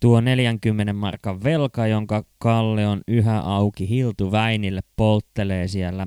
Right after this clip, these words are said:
nuoren venttimestarin mielessä. Joten Kalle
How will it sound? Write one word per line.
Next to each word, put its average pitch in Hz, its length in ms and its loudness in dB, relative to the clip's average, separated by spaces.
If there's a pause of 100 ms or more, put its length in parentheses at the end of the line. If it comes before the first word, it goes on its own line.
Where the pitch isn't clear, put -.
(180)
nuoren 104 640 0
venttimestarin 101 1000 -2
mielessä. 101 720 -2 (1000)
Joten 107 400 0
Kalle 117 380 0